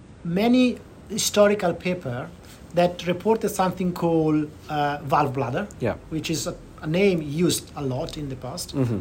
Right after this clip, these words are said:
Speaker 1: which was, um, used the, the beginning by Mitchell, which
Speaker 2: Mm-hmm.
Speaker 1: one of the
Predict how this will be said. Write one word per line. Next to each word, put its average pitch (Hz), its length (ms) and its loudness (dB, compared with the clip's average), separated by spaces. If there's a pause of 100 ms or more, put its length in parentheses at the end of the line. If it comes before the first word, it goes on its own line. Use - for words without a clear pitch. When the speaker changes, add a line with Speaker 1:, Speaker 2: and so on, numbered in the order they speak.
Speaker 1:
which 165 180 -4
was, 156 280 0 (360)
um, 135 560 -4 (160)
used 165 340 0 (200)
the, 147 80 -6 (340)
the 147 40 -4
beginning 156 320 0
by 143 300 2 (220)
Mitchell, 156 560 -4
which 120 160 2
Speaker 2:
Mm-hmm. 139 100 0
Speaker 1:
one 139 140 -4
of 135 100 -6
the 135 240 -2